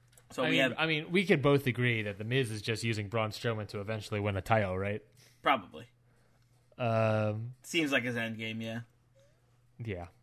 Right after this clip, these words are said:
Speaker 2: Um, okay, so we'll set up Miz and Braun Strowman. Miz could still be in the Money in the Bank match, but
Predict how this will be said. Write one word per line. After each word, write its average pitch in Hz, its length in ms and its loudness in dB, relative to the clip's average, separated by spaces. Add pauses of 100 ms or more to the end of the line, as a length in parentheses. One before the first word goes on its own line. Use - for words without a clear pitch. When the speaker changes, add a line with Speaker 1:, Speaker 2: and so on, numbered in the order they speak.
(640)
Speaker 2:
Um, 101 840 -2 (1000)
okay, 123 440 4
so 123 200 0
we'll 135 240 2
set 151 260 0
up 147 260 4
Miz 139 440 2
and 147 120 -2
Braun 127 260 4
Strowman. 104 640 -4 (240)
Miz 185 340 4
could 165 140 0
still 170 220 6
be 151 160 4
in 147 80 4
the 131 40 0
Money 127 200 2
in 120 40 2
the 113 40 -2
Bank 104 220 0
match, 101 500 -4 (400)
but 107 320 -2